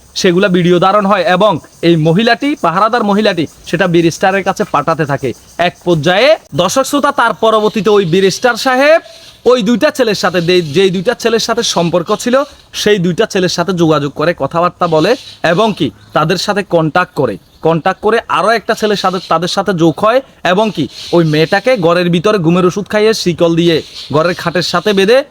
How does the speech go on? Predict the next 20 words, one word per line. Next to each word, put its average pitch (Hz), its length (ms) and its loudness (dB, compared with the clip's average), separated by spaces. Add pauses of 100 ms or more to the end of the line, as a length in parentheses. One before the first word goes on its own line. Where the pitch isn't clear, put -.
(200)
পঁচিশ 175 380 0
দিন 208 240 0
পর্যন্ত 175 560 0 (240)
তারা 160 200 2
ওই 180 120 2
খারাপ 156 380 -2
কাজগুলা 156 380 -2
করতে 160 320 -2
থাকে 165 220 -2
এই 147 60 0
মেয়েটির 143 260 0
সাথে 139 280 -2
এবং 175 320 2 (280)
সেগুলাকে 208 560 0
ক্যাম-, 185 300 0
গোপন 175 280 0
ক্যামেরায় 185 300 0
ভিডিও 180 300 2
ধারণ 180 320 0
করে 226 300 2